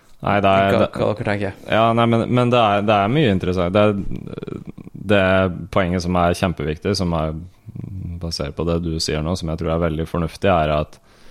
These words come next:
Speaker 1: eh, for det om en ting funker for en topputøver, så trenger det ikke nødvendigvis funke for deg. Og også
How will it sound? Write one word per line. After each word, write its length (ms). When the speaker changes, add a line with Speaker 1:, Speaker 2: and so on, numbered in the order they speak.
Speaker 1:
eh, 1200
for 300
det 160
om 480
en 240
ting 260
funker 400
for 300
en 260
topputøver, 640
så 160
trenger 300
det 80
ikke 100
nødvendigvis 540
funke 460
for 200
deg. 240
Og 240
også 400